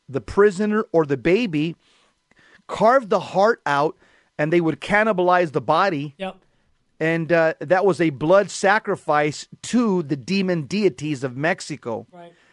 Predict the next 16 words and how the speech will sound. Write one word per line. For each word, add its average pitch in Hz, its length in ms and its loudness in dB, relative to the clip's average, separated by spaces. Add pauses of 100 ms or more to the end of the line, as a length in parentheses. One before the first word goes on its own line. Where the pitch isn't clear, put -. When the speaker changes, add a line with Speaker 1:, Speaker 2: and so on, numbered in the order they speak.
(240)
Speaker 1:
Uh, 170 200 4
we're 196 140 4
doing 262 260 0
the 190 80 2
same 202 300 -2
thing 190 240 -2
right 165 240 0
now. 151 400 -2 (480)
Uh, 143 200 -2
we, 165 220 -8
we 180 180 -4
have 185 300 0
many, 175 440 -2 (200)
many 214 320 -2
prelates, 175 640 -2 (640)
uh, 135 260 0